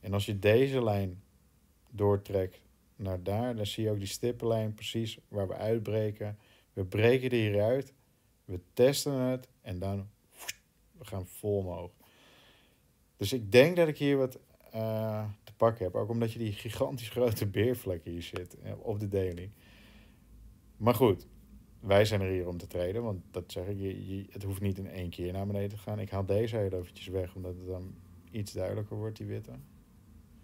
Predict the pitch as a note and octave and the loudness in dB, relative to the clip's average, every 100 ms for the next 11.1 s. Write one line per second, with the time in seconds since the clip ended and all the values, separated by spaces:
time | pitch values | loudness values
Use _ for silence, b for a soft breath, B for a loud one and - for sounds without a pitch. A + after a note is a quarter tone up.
0 | B B B - - - - G2 G#2 G2 | B B B -20 -20 -18 -4 2 2 2
1 | G2 F2+ F2+ F2 F2 F2+ F2 F2+ - - | -2 -2 -4 -6 -6 -8 -8 -8 -10 -8
2 | G#2 - F#2 E2 F2 - - - - - | -8 -6 -8 -8 -12 -18 -20 -20 -20 -12
3 | G2+ G2+ G2 F2+ E2+ E2+ F2 - F2 F2 | -4 -4 -4 -8 -8 -8 -8 -10 -12 -10
4 | G#2+ G#2+ A2 G#2 G#2 G#2 G#2 A2 - b | -6 -4 -4 -2 -4 -4 -8 -10 -18 b
5 | b b b b - - G#2 A2 A2 - | b b b b -10 -4 0 0 0 0
6 | A#2 B2+ B2 A2+ A2 G2+ G#2 G2 G2 - | 0 0 2 2 2 0 0 0 -4 -4
7 | F#2+ F#2 - F#2 F2+ F2+ E2+ F#2 F#2 F#2 | -6 -6 -8 -6 -4 -4 -6 -8 -10 -10
8 | F2+ - _ _ _ _ _ _ _ _ | -14 -20 _ _ _ _ _ _ _ _
9 | _ _ _ _ _ _ _ _ _ _ | _ _ _ _ _ _ _ _ _ _
10 | _ _ - F#2 F2+ D#2+ D#2 D#2+ D#2 G2+ | _ _ -8 -6 -6 -8 -10 -12 -12 -14
11 | - | -16